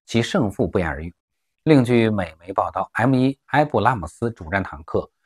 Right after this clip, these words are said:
可能会提前出现在乌克兰战场。目前，美国一百五十五毫米炮弹的产量是每月二点四万发，战前为一点四万发，到二零二五年将达到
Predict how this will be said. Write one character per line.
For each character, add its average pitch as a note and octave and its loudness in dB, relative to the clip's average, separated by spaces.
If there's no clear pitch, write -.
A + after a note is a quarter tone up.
可 - 0
能 B2 2
会 B2 0
提 D#3+ -2
前 E2+ -10
出 - -4
现 E2+ -6
在 E2 -6
乌 G#2+ -4
克 F#2 -4
兰 E2+ -6
战 E2+ -2
场。 - -10
目 A#3+ 6
前， D3+ 2
美 F2+ -2
国 G#2 0
一 E3+ 0
百 C3+ 0
五 A#2 -4
十 - -4
五 G#2+ 0
毫 A2 -4
米 E2 -6
炮 A#2 2
弹 G#2+ -4
的 E2+ -6
产 - -12
量 F#2+ -8
是 - -4
每 E2+ -2
月 F2+ -4
二 G#2+ 0
点 - -10
四 - -2
万 D2+ -4
发， D#2 -2
战 F#3 2
前 G2+ -4
为 F#2+ 0
一 C3 -2
点 E2+ -2
四 - -4
万 E2+ -2
发， E2+ -4
到 A2 6
二 C#3 2
零 A2 -2
二 C#3+ 0
五 D#2 -8
年 D#2 -14
将 G2 -2
达 E2 0
到 F#2 2